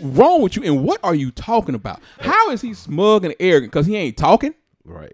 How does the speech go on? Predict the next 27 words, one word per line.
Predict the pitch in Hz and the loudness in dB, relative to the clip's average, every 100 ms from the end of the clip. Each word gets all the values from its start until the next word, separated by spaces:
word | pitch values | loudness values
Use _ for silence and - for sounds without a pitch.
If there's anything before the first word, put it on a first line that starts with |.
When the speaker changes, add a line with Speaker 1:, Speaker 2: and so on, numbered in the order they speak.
| - | -12
Speaker 2:
As | 85 95 | -4 0
of | 95 | 0
right | 98 95 | 0 -2
now, | 95 | -4
Speaker 1:
Serious? | 339 - - - - | -10 -20 -20 -12 -4
Speaker 2:
as | 107 | -2
of | 104 | 0
right | 98 117 | 0 0
now, | 107 101 | 0 -2
he | 98 | 0
has | 92 85 | -2 -4
over | 76 90 82 | -4 -4 -4
fourteen | - 98 82 87 90 | -6 -8 -8 -12 -12
hundred | 85 82 - | -12 -14 -16
retweets. | 80 78 69 - _ | -18 -16 -18 -18 _
This, | 156 202 | -14 -10
this, | 190 185 | -8 -8
and | 110 110 | -8 -6
this | 170 | -4
is | 151 | -4
what | 113 101 | -4 -6
I'm | 98 | -6
going | 90 90 | -6 -8
to | 80 | -8
say. | 80 78 80 _ _ _ _ _ _ _ _ _ _ - | -10 -12 -12 _ _ _ _ _ _ _ _ _ _ -6
Auburn | 92 113 135 | -2 0 0
fans, | 151 139 143 143 _ | -2 -4 -8 -12 _